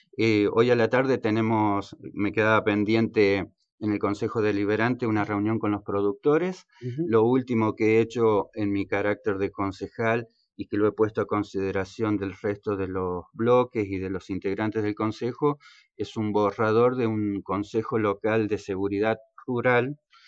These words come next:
Speaker 1: a partir de una propuesta, porque es algo también, Wilde, y disculpa que ya me estaba despidiendo y vuelvo a renovar,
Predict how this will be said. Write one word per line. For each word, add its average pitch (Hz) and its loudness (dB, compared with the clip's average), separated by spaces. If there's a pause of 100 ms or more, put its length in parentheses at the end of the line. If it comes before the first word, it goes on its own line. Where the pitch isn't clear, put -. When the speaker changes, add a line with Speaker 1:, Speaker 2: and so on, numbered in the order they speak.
(220)
Speaker 1:
a 101 -6
partir 104 0
de 101 2
una 101 0
propuesta, 104 0
porque 107 -4
es 110 -8
algo 113 -2
también, 104 -2 (320)
Wilde, 104 0
y 101 -2
disculpa 101 0
que 98 2 (180)
ya 110 0
me 107 2
estaba 113 2
despidiendo 117 2
y 120 2
vuelvo 113 4
a 101 2
renovar, 101 -2